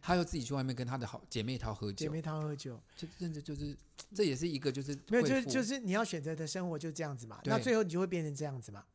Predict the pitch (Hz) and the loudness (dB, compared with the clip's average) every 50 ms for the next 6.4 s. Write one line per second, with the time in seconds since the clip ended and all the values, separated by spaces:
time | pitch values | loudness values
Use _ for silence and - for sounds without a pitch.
0 | - - - - - - - - - - - 254 240 - - 165 147 160 160 147 | -20 -20 -20 -20 -20 -20 -20 -20 -2 2 4 4 6 6 4 2 2 0 -2 0
1 | 139 185 175 170 165 151 - - 135 120 113 - - 117 113 - _ _ _ _ | 2 2 2 2 2 -2 -2 -4 -8 -8 -10 -12 -14 -18 -20 -20 _ _ _ _
2 | _ _ _ _ _ _ _ _ _ _ _ _ _ _ - - - - - - | _ _ _ _ _ _ _ _ _ _ _ _ _ _ -18 -16 -16 -16 -16 -16
3 | - 1077 - - - - - - - - - - - - - - - 175 185 180 | -16 -16 -16 -16 -16 -18 -18 -20 -20 -20 -20 -20 -20 -20 -14 -2 4 6 6 8
4 | 165 165 185 240 262 220 160 143 - 679 - - 240 208 160 139 - - - - | 8 8 8 8 8 8 8 6 4 2 2 4 4 4 4 2 0 -4 -2 0
5 | 147 165 202 - - - - - - - - 135 135 202 208 185 143 127 160 196 | 2 2 2 2 -2 -6 -8 -8 -8 -4 -2 0 0 2 2 2 2 0 0 0
6 | 190 156 139 139 - 135 123 135 | 0 0 0 0 0 0 0 0